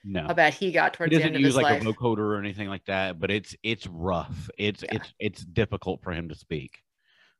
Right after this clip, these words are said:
Speaker 1: Uh, and it's
Speaker 2: It
Speaker 1: something that
Speaker 2: sucks.
Speaker 1: just kinda came up pretty quickly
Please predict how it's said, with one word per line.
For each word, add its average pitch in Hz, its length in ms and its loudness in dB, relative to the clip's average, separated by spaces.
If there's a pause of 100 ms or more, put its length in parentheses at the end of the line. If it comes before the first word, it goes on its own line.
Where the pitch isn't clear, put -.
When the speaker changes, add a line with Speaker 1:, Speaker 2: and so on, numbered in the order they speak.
Speaker 1:
Uh, 82 300 0
and 107 100 4
it's 95 100 -4
Speaker 2:
It - 40 -16
Speaker 1:
something 104 240 0
that 98 60 2 (100)
Speaker 2:
sucks. - 0 -
Speaker 1:
just 95 180 -8
kinda 98 180 2
came 101 400 -6
up 90 240 -4 (960)
pretty 131 180 -4
quickly 80 600 -4